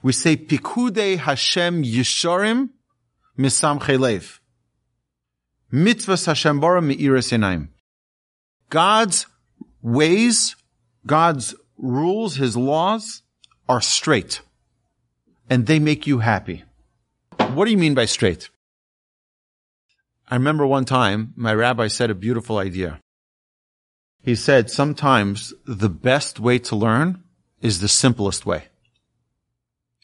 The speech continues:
You start getting too deep, you start becoming crooked. And he told me the following thing. He said, "If you take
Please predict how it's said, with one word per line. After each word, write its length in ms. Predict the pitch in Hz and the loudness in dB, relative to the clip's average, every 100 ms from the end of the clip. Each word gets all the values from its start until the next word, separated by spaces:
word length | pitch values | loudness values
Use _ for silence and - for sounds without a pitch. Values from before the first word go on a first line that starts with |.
| _ _ | _ _
You 100 | 123 | -6
start 320 | - 180 165 | 0 2 2
getting 300 | 151 147 139 | 2 2 0
too 180 | - 151 | 0 -2
deep, 380 | 110 139 185 - - _ _ _ _ | 0 -2 -2 -10 -20 _ _ _ _
you 100 | 131 | -6
start 280 | - 135 123 | 0 0 0
becoming 360 | 123 127 113 | -4 -2 -2
crooked. 420 | 107 120 117 82 - _ _ _ _ _ _ _ _ _ _ _ _ _ _ - | 0 -2 -2 -6 -12 _ _ _ _ _ _ _ _ _ _ _ _ _ _ -2
And 100 | 117 | 2
he 140 | 135 | 2
told 260 | 139 202 185 | 4 2 4
me 140 | 160 | 2
the 80 | 127 | 2
following 420 | 151 143 139 117 | 2 2 2 -2
thing. 320 | - 101 78 - _ _ _ _ _ _ _ _ _ | -2 -6 -8 -14 _ _ _ _ _ _ _ _ _
He 100 | _ | _
said, 260 | 123 - 165 | 0 4 2
"If 140 | 123 | 2
you 180 | 143 208 | 2 2
take 540 | 220 190 165 120 - | 2 2 2 2 -6